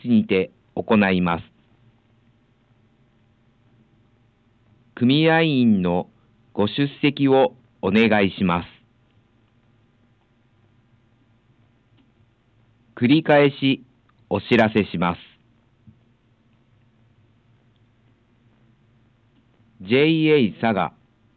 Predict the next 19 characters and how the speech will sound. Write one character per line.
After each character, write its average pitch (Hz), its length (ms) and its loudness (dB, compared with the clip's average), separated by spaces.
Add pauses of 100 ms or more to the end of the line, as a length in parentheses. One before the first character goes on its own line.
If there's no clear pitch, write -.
(640)
佐 123 120 -4
賀 156 140 0 (100)
市、 80 180 -10 (680)
富 113 120 -2
士 151 160 -2
町 156 340 4
支 151 140 -6
所 151 140 2
か 107 160 -2
ら 87 240 -2 (400)
お - 120 -8
知 107 140 -4
ら 104 160 0
せ 95 200 -4
し 95 80 -6
ま 90 160 -2
す。 - 60 -16 (4000)
臨 143 280 0
時 156 180 -4